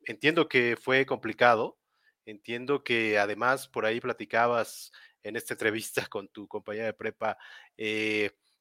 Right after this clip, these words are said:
que algo de lo más complejo fue el <laughs> sistema que tenemos, ¿no? Y que para una tarjeta y para todo eso fue complicado. Por ahí también escuchaba que, eh, la misma Alexa por ahí les,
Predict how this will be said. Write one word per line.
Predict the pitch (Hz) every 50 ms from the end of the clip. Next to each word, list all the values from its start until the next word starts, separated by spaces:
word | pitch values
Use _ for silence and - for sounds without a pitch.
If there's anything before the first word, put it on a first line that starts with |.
| - _ -
que | - 123 123 120 117 120 120 120 117 - _ _ _ _ _ _
algo | - 123 117 131 160 180 180 147
de | 127
lo | 120 120 117
más | 131 147 143 -
complejo | - 151 156 - 131 127 135 - - 175
fue | 160 - - - 131 127 139 170 180 - 135
el | - - - 123 - - -
<laughs> | 143 135 - 196 165
sistema | 143 -
que | - 120
tenemos, | - - 110 104 104 - - 180 180 156 107 104 101
¿no? | 98 117 151 220
Y | 220 170
que | - - 131 117 110 131 - - - - - - _ _
para | - 127 117 117 117 117 120 117 117 120
una | 123 139 151 139
tarjeta | - 123 113 110 - - 127 135 147 - - 127
y | 117 110
para | - 110 110 110
todo | - 131 127 123 127 127
eso | 123 - - 143 131 -
fue | - -
complicado. | - 123 113 - 110 101 - 123 123 131 127 123 123 123 117 - _ - - - - - - _
Por | - 113 117 117
ahí | 117 127 127
también | - 131 120 113 120 123 123 120 117 117
escuchaba | 107 - - 113 - - 120 117 117 120 117 - _
que, | - 123 120 120 123 131 131 - -
eh, | 131 113 110 110 107 107 107 107 110 - - - -
la | 110 107
misma | 104 117 131 139 156 139
Alexa | 113 113 135 143 - - - 123 - -
por | 113 104 101
ahí | 104 110 117 123 131
les, | 127 123 107 98 - - - _